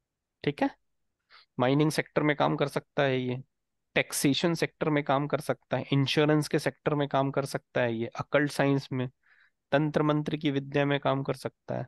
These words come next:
या ऐसा काम करे जिसमें इसके एंसेस्टर प्रॉपर्टी लगी हुई हो। आठ नंबर से कनेक्शन नहीं बनाएगा, चंद्रमा मून से कनेक्शन नहीं बनाएगा, तो इसके वेल्थ को कोई नहीं बचा सकता,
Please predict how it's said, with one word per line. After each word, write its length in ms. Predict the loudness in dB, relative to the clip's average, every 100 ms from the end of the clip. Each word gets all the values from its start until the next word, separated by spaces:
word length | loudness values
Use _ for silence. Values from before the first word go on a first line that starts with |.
| _ _ -20 _ 2
या 120 | 2
ऐसा 320 | 4 2 2
काम 260 | 2 2 2
करे 200 | 0 0
जिसमें 320 | -2 -2 -2
इसके 220 | -2 0
एंसेस्टर 480 | 0 0 -2 -2 -2
प्रॉपर्टी 500 | 0 0 2 0 0
लगी 300 | 2 2 0 -2
हुई 260 | 0 0
हो। 240 | -2 -4 -6 _ _ _ _ _ _ _ _ 0
आठ 280 | 2 4 2
नंबर 280 | 2 4 2
से 100 | 2
कनेक्शन 420 | -2 -2 -2 -2
नहीं 180 | 0 0
बनाएगा, 560 | 0 0 0 0 -2 -2 -4
चंद्रमा 520 | 0 2 2 2 2
मून 280 | 2 2 2
से 140 | 2 0
कनेक्शन 400 | 0 -2 -4 -2
नहीं 180 | -2
बनाएगा, 520 | 0 0 0 0 0 -2 _ _ _ _ _ _ _ 0
तो 220 | 4 4
इसके 400 | 2 -2 0 2 4
वेल्थ 380 | 4 2 0 -4
को 240 | -2 0
कोई 320 | 0 0 0 0
नहीं 260 | 0 -2
बचा 260 | -4 -2 0
सकता, 400 | -2 -8 _ -20